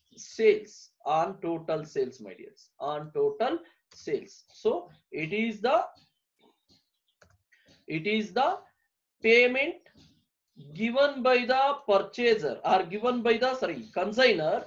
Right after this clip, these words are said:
to the consignee, to the consignee, isn't it, for selling the goods and services on consignment. Generally, it's a fixed on sales only, on sales only. That is called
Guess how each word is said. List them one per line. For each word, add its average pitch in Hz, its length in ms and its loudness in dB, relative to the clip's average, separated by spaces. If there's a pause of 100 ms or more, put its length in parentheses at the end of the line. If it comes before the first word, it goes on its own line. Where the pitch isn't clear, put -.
(120)
to 233 100 -4
the 277 220 6
consignee, 220 680 2 (400)
to 214 100 4
the 311 260 4 (320)
consignee, 208 840 2
isn't 208 280 0
it, 254 180 -8
for 247 380 8
selling 233 380 -2
the 240 140 0
goods 220 280 -6
and 214 160 -4
services 170 720 -4
on 262 220 0
consignment. 143 600 -6 (360)
Generally, 294 440 4
it's 220 180 -4
a 427 120 6
fixed - 320 -2 (540)
on 170 400 4 (260)
sales 170 440 -2
only, 110 360 -14 (140)
on 156 200 -2
sales 147 240 -6
only. 214 140 -10
That 190 160 2
is 214 140 0
called 143 240 -2